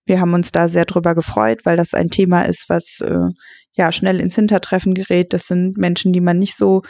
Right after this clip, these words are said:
im Blick hat, auch wir als Jugendverbände bisher nicht. Und deswegen freuen wir uns, dass da ein hoffentlich längerfristiges Beratungsangebot aufgebaut wird. Ja, das war's schon zum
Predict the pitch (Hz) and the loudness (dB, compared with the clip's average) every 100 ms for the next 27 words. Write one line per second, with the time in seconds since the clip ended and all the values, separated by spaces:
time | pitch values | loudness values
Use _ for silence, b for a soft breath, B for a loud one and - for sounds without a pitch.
0 | B B 202 196 185 180 185 185 - - | B B 2 2 2 -2 -2 -2 -2 -6
1 | - 190 196 - - - 220 202 208 185 | -4 0 2 2 -2 -2 -2 0 0 0
2 | 190 185 175 180 - 175 175 175 - B | 0 0 0 -2 -2 0 0 -2 -6 B
3 | B B B _ 196 190 - 185 185 - | B B B _ -2 -2 2 0 0 0
4 | 170 185 170 185 - 175 - 180 180 - | 2 2 2 0 -2 -4 -2 0 0 0
5 | 175 180 196 220 202 - 180 180 - 180 | 0 2 2 2 2 0 0 0 0 -4
6 | - 175 175 - b _ 190 165 170 175 | -2 -2 -2 -4 b _ -2 0 -2 -2
7 | 175 - 170 175 110 - 85 - - - | -4 -2 0 0 0 0 -4 -6 -6 -6
8 | - - - - - _ _ _ _ _ | -6 -6 -6 -6 -12 _ _ _ _ _
9 | _ b b b b b b b b - | _ b b b b b b b b 0
10 | 196 - 175 - 185 185 - - 180 175 | 0 2 -2 0 0 0 0 2 2 2
11 | 170 170 - - 165 160 165 | 0 -4 -2 0 0 -2 -4